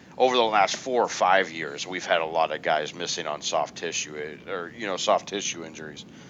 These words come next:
So it's not even just really the previous staff. It's been, this has been an ongoing thing.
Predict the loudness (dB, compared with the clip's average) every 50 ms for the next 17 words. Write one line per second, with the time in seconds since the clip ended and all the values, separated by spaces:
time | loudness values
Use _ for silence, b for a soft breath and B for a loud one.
0 | B B B B B B B B B 4 4 6 8 8 8 8 8 6 6 4
1 | 2 2 2 4 4 4 4 4 2 -2 -2 -2 0 2 2 2 2 0 0 0
2 | 0 -2 0 2 2 2 2 2 -2 -4 0 2 4 4 4 2 -2 -8 -6 -2
3 | 0 0 0 0 -2 -4 -2 -2 -2 0 0 2 2 2 2 2 0 0 0 0
4 | 0 -2 -4 -8 -8 -4 -4 -2 -2 -2 -4 -8 -12